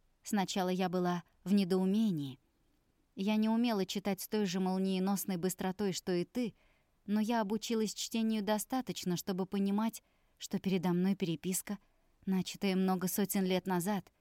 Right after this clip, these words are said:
ещё до нашего знакомства. Некоторые письма были написаны на странных языках, на множестве языков из тех, которые были известны тебе, но не мне, но несколько из них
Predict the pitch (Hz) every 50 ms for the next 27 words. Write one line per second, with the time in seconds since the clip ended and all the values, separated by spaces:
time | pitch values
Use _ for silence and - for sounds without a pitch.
0 | _ _ _ _ _ _ _ _ _ - 165 160 - - 202 170 202 196 190 190
1 | 196 202 - - 202 202 190 185 214 214 214 - 254 247 208 170 156 - - -
2 | 143 135 - _ _ _ _ _ _ _ _ _ _ _ _ _ _ _ _ _
3 | _ - 175 175 185 196 - - 185 - 185 175 170 170 - - - 202 220 214
4 | - - 156 139 135 - _ _ _ _ _ _ _ _ _ _ - 151 151 180
5 | 180 180 180 180 175 165 170 - 202 208 - - 202 190 185 180 180 170 170 -
6 | - 190 185 185 185 185 180 - - 196 190 165 175 170 - - 156 135 139 -
7 | - - _ _ _ _ _ _ _ _ _ _ _ - 202 208 214 214 226 240
8 | 247 214 208 196 - - 202 214 196 202 185 190 202 - - 247 - - 214 202
9 | - - - 269 262 - - 208 - 196 196 202 202 190 226 240 226 214 214 196
10 | 180 185 202 247 240 - - 202 190 - 214 208 175 226 240 247 208 185 185 190
11 | 196 202 220 240 262 254 220 160 - _ _ _ _ _ _ _ _ _ _ _
12 | _ _ _ 180 175 175 170 160 160 160 - - - 185 175 - 196 202 202 196
13 | 190 208 214 208 - -